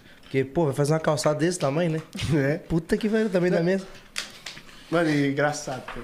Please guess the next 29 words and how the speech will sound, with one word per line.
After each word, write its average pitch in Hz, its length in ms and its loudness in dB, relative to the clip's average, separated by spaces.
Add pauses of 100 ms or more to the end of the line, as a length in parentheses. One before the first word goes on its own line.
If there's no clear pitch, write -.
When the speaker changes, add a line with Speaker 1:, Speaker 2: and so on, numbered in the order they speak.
(800)
Speaker 2:
Não, 120 160 -2
lá, 110 160 -8
Socorro 123 320 -6
do 120 60 -6
Piauí 131 220 0
é 135 40 0
cidade 131 300 -2
da 127 120 0
hora, 120 160 -2
tem 127 140 -4
uns 123 100 -2
amigos 127 500 0 (180)
top 117 280 0
lá. 117 240 -6 (440)
Já, 135 120 0 (200)
só 123 140 -8
que 131 100 -6
lá 135 100 2
é 147 60 2
cidade 147 360 0
primeira. 143 460 -4 (840)
Passou 135 320 -4
a - 20 -4
segunda, 147 400 -6
é 156 80 -6
a 151 60 -6
cidade 151 200 -8
da 127 60 -10
cidade. 110 320 -10